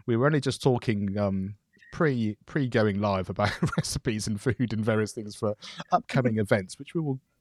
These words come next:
Speaker 1: keep secret for
Speaker 2: Yes.
Speaker 1: now, but I'm sure we will, we will share in due course and everything. So, so Dan, for those people that actually may not have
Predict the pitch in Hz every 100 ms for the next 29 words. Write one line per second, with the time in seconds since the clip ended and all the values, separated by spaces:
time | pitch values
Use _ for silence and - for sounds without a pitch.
0 | _ - 202 - - 95 190 147 92 87
1 | 90 98 98 - 101 95 98 151 143 117
2 | 139 117 104 104 - - - 120 107 98
3 | 95 107 95 - 104 90 87 - 92 90
4 | - 92 - 151 143 - - - 165 147
5 | 170 156 196 247 - 196 160 143 127 -
6 | 131 - 135 123 117 110 - 120 120 117
7 | 135 - 117 110 101